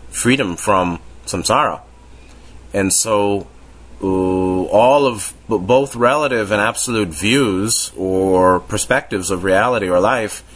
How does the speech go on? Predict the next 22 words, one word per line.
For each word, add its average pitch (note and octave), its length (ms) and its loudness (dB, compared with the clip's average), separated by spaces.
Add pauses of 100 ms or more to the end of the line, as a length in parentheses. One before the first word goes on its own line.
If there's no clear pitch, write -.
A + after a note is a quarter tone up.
(300)
are G2+ 240 4
views, B2+ 640 0 (840)
and G2+ 560 0
therefore G#2+ 600 0
they G#2 120 4
are G2+ 100 2
fashionings. A2+ 640 -4 (500)
Therefore G#2 460 4
they G2 180 4
are F#2+ 140 4
illusory A2 500 2
or F#2+ 180 4
empty A2+ 480 0
of F#2+ 320 2
abiding G2 540 0
reality. F#2+ 480 0 (500)
Reality G2+ 640 0
is F#2+ 300 -2 (280)
not G2+ 320 0
conceptualization, F#2+ 960 -2
is F#2 320 -8
non-conceivable, G#2+ 1080 -2